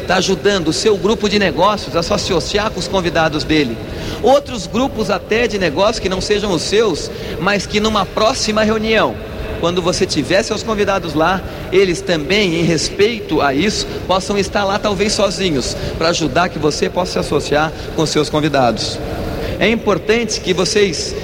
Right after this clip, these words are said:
iniciem ou que vocês estejam nessa reunião aberta no horário marcado, porque lembre-se que o nosso negócio é um negócio super profissional e as pessoas que estiverem indo lá pela primeira vez vão estar reparando em tudo, na maneira que as pessoas se vestem,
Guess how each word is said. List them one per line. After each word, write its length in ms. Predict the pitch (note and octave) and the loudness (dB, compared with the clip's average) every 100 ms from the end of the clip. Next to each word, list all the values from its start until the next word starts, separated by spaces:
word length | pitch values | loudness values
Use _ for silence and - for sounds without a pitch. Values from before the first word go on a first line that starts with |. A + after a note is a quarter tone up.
| - - | -2 0
iniciem 880 | G3 G3+ - - G3 A#3+ G3+ C#3+ A#2 - | 4 2 2 0 2 4 4 2 -2 -4
ou 120 | - D#3+ | 0 2
que 160 | G3+ | 2
vocês 360 | F3+ - G3+ E3+ | 2 2 0 0
estejam 600 | D#3+ - G3+ A3 G#3 G3+ | -2 0 2 2 2 2
nessa 240 | G3+ F#3+ | 2 2
reunião 360 | F3+ F3+ F#3 F3+ | 2 4 4 4
aberta 560 | C3+ C#3+ G3+ G#3 D3 - - - | 4 4 2 2 -2 -2 -6 2
no 80 | A#3 | 4
horário 300 | A#3 B3+ B3+ | 4 4 4
marcado, 560 | A#3+ - A3 A#3+ - - - - - - F3+ | 2 2 2 2 0 -6 -8 -8 -8 -6 -4
porque 200 | F3+ G#3 | 2 2
lembre-se 400 | G#3 B3+ A3 - | 2 0 -2 -2
que 80 | |
o 40 | G3+ | 0
nosso 280 | G#3+ A3+ F#3+ | 2 0 -2
negócio 440 | D#3 G3 G#3+ G#3 | 0 0 0 0
é 40 | |
um 40 | G3 | 0
negócio 500 | E3+ D#3+ G3+ - - - - | 2 2 2 0 -6 -8 -6
super 520 | - B3 C4+ A3 G3+ | -2 2 2 2 0
profissional 800 | F#3+ F#3 - - E3 D#3+ C#3 G2+ - - - - | 0 0 0 0 2 4 4 2 -4 -8 -6 0
e 80 | G#3 | 0
as 100 | - | 2
pessoas 340 | G3+ A3+ A3+ | -4 -2 -4
que 60 | - | -4
estiverem 500 | G#3+ G3+ A3 G#3+ G#3+ | -2 0 2 2 2
indo 200 | G#3 F#3 | 2 4
lá 180 | G3 | 2
pela 220 | G3+ F#3+ F#3 | 2 0 2
primeira 360 | F3 G3 E3+ | 0 2 2
vez 460 | C3+ G3 A3 - - - - | 4 2 2 -2 -6 -6 -4
vão 200 | - A3 | 0 2
estar 240 | A3 - G#3+ | 0 0 0
reparando 560 | G3+ - E3+ F#3 G3 | 0 2 2 2 2
em 80 | G3 | 0
tudo, 360 | F#3+ G3 G3+ - - - - - | 2 2 2 -2 -6 -6 -4 0
na 140 | G3 | 2
maneira 400 | G3+ F#3 G#3 G#3+ | 2 4 4 2
que 80 | G#3+ | 0
as 80 | - | 0
pessoas 340 | F3+ F3+ F#3+ | 0 2 0
se 140 | F3 | 0
vestem, 600 | C3+ D3+ F3+ F3+ F3+ F3+ | 0 2 2 0 0 0